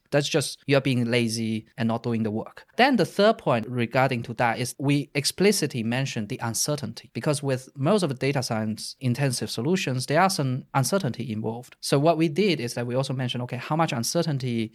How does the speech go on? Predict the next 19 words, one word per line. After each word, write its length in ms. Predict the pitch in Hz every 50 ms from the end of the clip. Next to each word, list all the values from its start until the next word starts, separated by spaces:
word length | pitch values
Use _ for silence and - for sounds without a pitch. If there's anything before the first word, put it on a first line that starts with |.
| - _
we 100 | 123 127
have 300 | 110 - - 131 123 -
in 140 | 117 110 107
this 320 | 95 135 151 156 156 143
approximately. 960 | 120 110 - - 127 123 - - 120 113 110 - - 135 131 131 131 123 123 - _ _ _
We 100 | - 131
try 220 | 131 - - 151 139
to 120 | - 120
give 440 | 104 - 123 117 107 - - - _ -
kind 200 | - 131 120 110
of 80 | 101
a 60 | 113
measurement. 480 | 107 117 123 123 - - 123 113 135 143 - _ _ _ _ _ _ _
And 180 | - 143 131 127
last 320 | 139 170 220 240 233 -
but 120 | - 135 123
not 220 | 120 113 110 123
least, 480 | 120 107 107 143 185 214 - - - - -
in 240 | 151 147 143 143